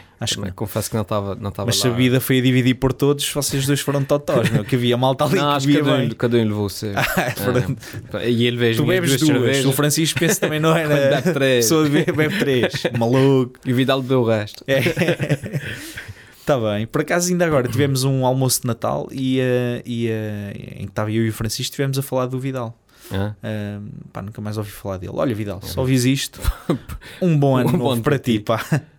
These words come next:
Speaker 2: Algum objetivo de dois mil e dezassete não tenhas conseguido concretizar, que vais passar para dois mil e dezoito?
Speaker 1: Opa, sabes que eu não faço assim muito aquela cena das passas,
Speaker 2: Sim.
Speaker 1: não, não coisa.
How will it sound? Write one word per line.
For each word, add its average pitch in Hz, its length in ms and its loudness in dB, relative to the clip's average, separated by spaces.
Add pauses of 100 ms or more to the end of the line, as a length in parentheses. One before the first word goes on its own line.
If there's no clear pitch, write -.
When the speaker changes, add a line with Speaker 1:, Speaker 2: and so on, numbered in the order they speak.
(160)
Speaker 2:
Algum 123 180 2
objetivo 123 540 0
de - 160 -12 (100)
dois 117 140 2
mil 117 160 2
e 117 40 2
dezassete 113 440 -2
não 113 80 -2
tenhas 113 260 -2
conseguido 113 400 -4
concretizar, 110 640 -2
que - 160 -12
vais 120 160 -2
passar - 300 -6
para 117 100 -4
dois 113 140 -2
mil 113 120 0
e 113 80 0
dezoito? 117 280 -4 (100)
Speaker 1:
Opa, - 180 -4
sabes 185 300 -2
que - 80 -4
eu 196 60 0
não 180 100 2
faço 170 320 -2
assim 160 240 -2
muito 156 520 0
aquela 143 280 0
cena 135 260 0
das 123 200 0
passas, 123 720 -2
Speaker 2:
Sim. 123 80 -4 (120)
Speaker 1:
não, 120 180 -2
não 120 360 -4
coisa. 104 320 -4